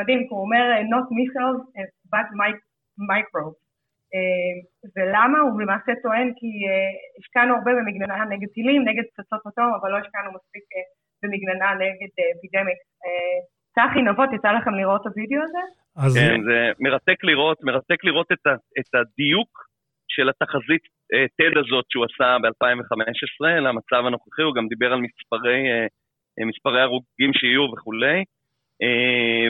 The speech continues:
Speaker 3: ומי שעקב אחרי החדשות, אה, אה, ביל, אנחנו on first name basis פשוט, אה, אה, <laughs> הודיע השבוע ש-,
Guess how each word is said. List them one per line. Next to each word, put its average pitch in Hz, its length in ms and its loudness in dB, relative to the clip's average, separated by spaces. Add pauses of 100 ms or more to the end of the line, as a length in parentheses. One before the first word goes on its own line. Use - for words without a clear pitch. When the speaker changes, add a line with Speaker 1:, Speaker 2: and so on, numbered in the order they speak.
Speaker 3:
ומי 127 340 0
שעקב 170 540 0
אחרי 175 160 -2
החדשות, 160 760 -2 (120)
אה, 113 680 2 (500)
אה, 107 220 0 (100)
ביל, 143 260 4 (260)
אנחנו 123 260 -2
on 117 140 -2
first 135 240 0
name 117 160 0
basis 110 260 -4 (100)
פשוט, - 220 -6 (220)
אה, 117 380 4 (120)
אה, 117 240 4
<laughs> 110 60 0
הודיע 135 300 2
השבוע 131 520 0 (320)
ש-, 117 420 0